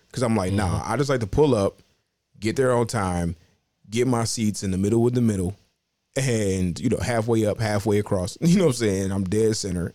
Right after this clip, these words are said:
Speaker 1: and enjoying that. I do like thinking, "Oh shit, I'm gonna go see this on Thursday," and on Monday going and grabbing tickets and locking in my seat.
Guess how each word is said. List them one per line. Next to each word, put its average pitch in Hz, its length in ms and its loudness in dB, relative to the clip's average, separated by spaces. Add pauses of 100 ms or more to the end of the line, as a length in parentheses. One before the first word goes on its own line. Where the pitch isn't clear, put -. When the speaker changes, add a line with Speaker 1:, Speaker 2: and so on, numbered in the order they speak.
Speaker 1:
and 98 100 -4
enjoying 92 400 -2
that. 71 200 -10 (760)
I 110 180 -2
do 131 420 2
like 110 500 0 (480)
thinking, 104 360 -4
"Oh 113 180 0
shit, 107 300 0
I'm 107 160 -2
gonna 123 160 0
go 113 140 2
see 107 220 -2
this 101 200 -2
on 95 180 0
Thursday," 87 560 -2 (280)
and 107 100 0
on 95 180 0
Monday 101 320 0
going 95 280 -4
and 85 100 -6
grabbing 95 320 -4
tickets 95 320 -6
and 101 240 -8
locking 95 320 -4
in 90 140 -6
my 82 120 -6
seat. - 300 -10